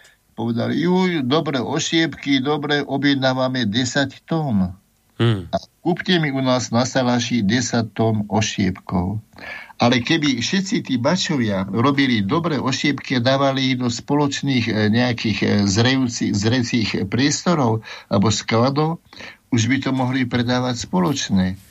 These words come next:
Speaker 1: Takto to robia Švajčiari s Emmentalmi, alebo aj iné krajiny. Čiže, e, treba hľadať spôsob, ako, e, dostať, e, aj od tých malovýrobcov,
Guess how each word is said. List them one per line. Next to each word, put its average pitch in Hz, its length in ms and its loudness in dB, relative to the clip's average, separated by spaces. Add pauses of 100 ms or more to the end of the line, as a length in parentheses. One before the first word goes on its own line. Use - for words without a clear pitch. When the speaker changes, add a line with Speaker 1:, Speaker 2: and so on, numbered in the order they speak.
(160)
Speaker 1:
Takto 117 380 0
to 110 160 -2
robia 117 240 0
Švajčiari 117 720 0
s 98 80 0
Emmentalmi, 98 800 0 (320)
alebo 101 320 2
aj 107 80 4
iné 143 320 2
krajiny. 95 640 0 (400)
Čiže, 123 380 0 (260)
e, 117 320 0
treba 170 400 0
hľadať 165 320 0
spôsob, 117 720 -2 (500)
ako, 156 340 0
e, 160 140 0 (480)
dostať, 147 640 0
e, - 40 -12 (440)
aj 127 240 0
od 139 160 0
tých 120 240 0
malovýrobcov, 135 1120 0